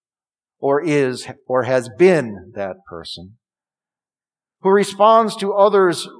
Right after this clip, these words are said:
wake-up calls, reminders, and encouragements with,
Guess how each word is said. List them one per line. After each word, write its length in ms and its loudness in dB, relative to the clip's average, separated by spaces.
wake-up 560 0
calls, 560 -4
reminders, 1000 -2
and 240 -4
encouragements 800 -4
with, 160 -4